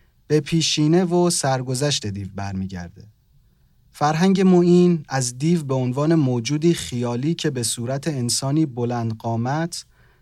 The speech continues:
تنومند و زشته یاد کرده. دیو و عفریت در زبان فارسی به یک معنا استفاده می‌شن،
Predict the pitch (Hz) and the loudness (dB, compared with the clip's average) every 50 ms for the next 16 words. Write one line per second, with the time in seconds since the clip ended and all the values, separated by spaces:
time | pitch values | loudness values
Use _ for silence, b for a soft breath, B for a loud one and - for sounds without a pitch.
0 | _ _ _ - - 131 127 131 131 131 131 131 139 156 170 185 185 170 175 170 | _ _ _ -6 -2 0 2 2 2 2 2 2 2 2 4 4 4 6 4 4
1 | 156 135 127 127 117 - - - 151 147 156 156 151 143 143 - _ _ _ 127 | 2 0 -2 -2 -2 -2 -2 -2 0 0 0 0 0 -2 -6 -14 _ _ _ -6
2 | 123 113 104 - - - - - - - - _ _ _ - _ _ _ _ _ | -4 -4 -6 -8 -10 -14 -14 -16 -16 -20 -20 _ _ _ -20 _ _ _ _ _
3 | _ _ _ _ _ _ _ _ _ - 185 208 220 190 214 214 208 196 190 - | _ _ _ _ _ _ _ _ _ -2 0 2 2 4 4 4 2 2 -2 -4
4 | - 196 196 196 190 190 - - 156 151 147 139 139 143 139 139 156 165 175 170 | -4 -2 0 2 0 0 0 0 0 2 2 2 0 0 0 2 2 2 2 2
5 | 175 - 147 139 135 127 - - 175 165 147 143 151 160 156 - - 131 120 120 | 0 -2 -2 -2 -2 -4 -2 -2 -2 0 0 0 0 0 0 -2 -2 -4 -2 -2
6 | 120 120 120 117 113 - - 123 113 - 117 113 110 110 107 104 104 - - 92 | -2 -4 -4 -4 -6 -6 -6 -8 -10 -8 -8 -6 -4 -4 -4 -4 -6 -6 -8 -10
7 | 85 87 | -14 -14